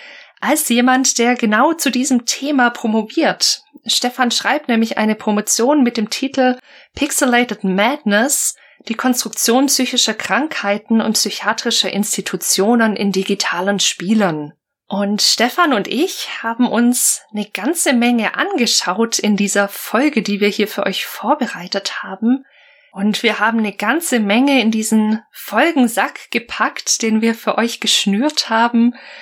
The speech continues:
Wir haben uns viel angeschaut. Wir haben sogar mal das Experiment gewagt, die psychotischen Störungen anhand von Fran durchzudeklinieren. Natürlich muss man da ein bisschen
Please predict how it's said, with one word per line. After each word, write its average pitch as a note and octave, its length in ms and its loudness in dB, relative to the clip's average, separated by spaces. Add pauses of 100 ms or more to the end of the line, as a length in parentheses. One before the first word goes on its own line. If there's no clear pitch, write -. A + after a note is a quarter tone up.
(260)
Wir G#3 100 -4
haben G#3+ 120 2
uns G3+ 200 0
viel D#4+ 380 0
angeschaut. C#4+ 920 -2
Wir - 140 -12
haben B3 140 -2
sogar A#3+ 280 0
mal A3 420 2 (340)
das - 180 -2
Experiment G#3+ 880 -2
gewagt, - 800 -2
die A3 360 -4 (360)
psychotischen B3 720 0
Störungen C#4 1000 0 (360)
anhand A#3 440 -2
von G#3+ 200 -6
Fran A#3 440 0
durchzudeklinieren. F#3 1200 -4 (540)
Natürlich B3+ 360 -2
muss B3+ 160 2
man A#3 120 4
da A3+ 60 4
ein A3+ 140 4
bisschen A3 260 0